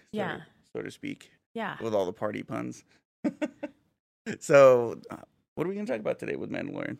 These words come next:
Speaker 1: Oh my gosh, we have so much to talk about. Let me bring up my little notes because, you know me, I squirrel a lot, so I want to try and stay on task. Um, but we're gonna talk about, we've got s-, some good, some bad, and some annoying. Um,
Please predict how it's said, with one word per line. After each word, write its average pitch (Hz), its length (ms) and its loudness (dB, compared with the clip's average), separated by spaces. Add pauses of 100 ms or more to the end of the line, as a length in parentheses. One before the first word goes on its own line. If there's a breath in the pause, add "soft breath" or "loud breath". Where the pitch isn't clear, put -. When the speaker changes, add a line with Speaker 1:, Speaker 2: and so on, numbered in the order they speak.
(100)
Speaker 1:
Oh 330 60 2
my 262 120 0
gosh, 185 280 -4
we 262 180 -4
have 262 120 -2
so 240 140 -8
much 214 140 -10
to - 40 -14
talk 180 160 -10
about. 185 300 -6
Let 220 120 -4
me 233 140 -6
bring 190 240 -6
up 185 80 -6
my 170 140 -6
little 160 160 -6
notes 160 360 -8
because, 160 840 -6
you 175 120 -10
know 170 140 -6
me, 151 220 -6
I 135 100 -4
squirrel 160 560 -6
a - 20 -4
lot, 139 360 -4
so 170 100 -8
I 160 60 -4
want 175 220 -8
to 180 60 -12
try 165 260 -10
and 147 140 -8
stay 147 200 -10
on 135 180 -10
task. 143 540 -10 (600)
Um, 151 640 -4 (220)
but 175 200 -2
we're 226 100 -8
gonna 349 160 -4
talk 302 220 -4
about, 240 460 2
we've 226 220 -6
got 226 300 -2
s-, - 200 -8 (160)
some 202 260 -4
good, 196 460 0 (480)
some 208 260 0
bad, 151 540 0 (380 soft breath)
and 156 160 -4
some 151 120 -8
annoying. 139 600 -8 (1120)
Um, 165 560 -2